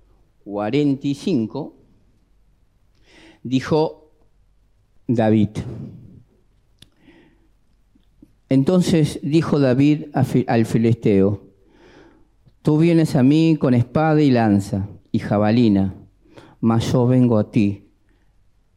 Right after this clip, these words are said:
en el nombre de Jehová de los ejércitos, el Dios de los escuadrones de Israel,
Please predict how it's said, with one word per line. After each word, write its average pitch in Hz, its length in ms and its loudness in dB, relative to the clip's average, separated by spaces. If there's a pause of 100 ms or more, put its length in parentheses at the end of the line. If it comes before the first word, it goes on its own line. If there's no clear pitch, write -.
en 101 120 0
el 98 220 4
nombre 110 680 0 (220)
de 98 140 -2
Jehová 92 420 0
de 87 80 0
los 87 240 -2
ejércitos, - 880 -10 (580)
el 95 220 0
Dios 113 260 2
de 117 80 2
los 113 220 0
escuadrones 98 640 -2
de 95 60 0
Israel, 90 600 -2